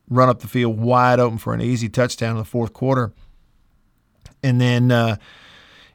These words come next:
and then Baylor came back. <clears throat> I'm sorry. And then, uh, uh,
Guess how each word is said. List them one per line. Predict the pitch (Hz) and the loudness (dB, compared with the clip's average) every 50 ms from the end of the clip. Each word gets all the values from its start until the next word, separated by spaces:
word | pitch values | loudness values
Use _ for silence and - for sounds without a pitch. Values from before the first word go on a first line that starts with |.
| _ - - - - | _ -20 -20 -18 -8
and | - 143 139 135 | -4 0 2 4
then | 131 131 127 120 - - 127 | 4 4 2 0 -2 -4 2
Baylor | 113 139 151 160 143 135 127 | 4 4 6 6 6 4 4
came | - - 135 123 120 120 | 4 2 0 0 2 2
back. | 113 117 117 117 117 113 - _ _ _ _ | 2 2 2 2 2 0 -2 _ _ _ _
<clears throat> | _ - | _ -6
I'm | 135 180 196 180 156 143 | -4 -4 0 0 2 2
sorry. | 127 151 143 127 113 104 - _ _ _ _ - - | 4 6 4 4 4 0 -4 _ _ _ _ -6 -2
And | 120 120 123 | -2 0 2
then, | 123 127 123 123 123 123 | 2 2 2 0 0 0
uh, | 120 117 117 113 113 110 - - _ _ _ _ - | 0 0 0 -2 -4 -6 -8 -12 _ _ _ _ -8
uh, | 113 107 107 107 113 | -6 -6 -6 -6 -10